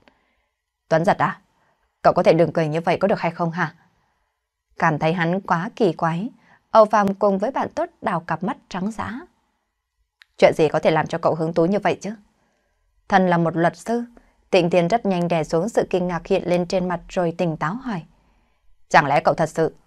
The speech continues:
mong đợi cùng Thủy Gia kết thân sao? Chuyện này thật sự là thiên đại kỳ văn rồi." Đồng Tuấn Giật mang lại khuôn mặt tươi cười dịu dàng,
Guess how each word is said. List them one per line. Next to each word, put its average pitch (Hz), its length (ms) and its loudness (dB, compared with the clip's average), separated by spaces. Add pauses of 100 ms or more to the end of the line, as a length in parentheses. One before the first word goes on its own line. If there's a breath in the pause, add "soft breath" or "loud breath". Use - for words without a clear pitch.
mong 170 220 2
đợi 165 160 2
cùng 160 180 2
Thủy 151 160 0
Gia 160 180 -2
kết 214 220 -4
thân 175 160 -6
sao? 175 220 -10 (680)
Chuyện 170 200 8
này 156 240 0
thật 180 160 -2
sự 196 260 0 (280 soft breath)
là 214 260 4
thiên 294 260 -4
đại 254 260 -4
kỳ 202 160 0
văn 277 300 -6
rồi." 196 260 -10 (960)
Đồng 165 360 2
Tuấn 175 160 0
Giật 233 160 0
mang 170 200 0
lại 170 240 -2
khuôn 185 200 -2
mặt 175 120 -4 (100)
tươi 185 180 -2
cười 180 240 -2
dịu 180 200 -2
dàng, 170 280 -2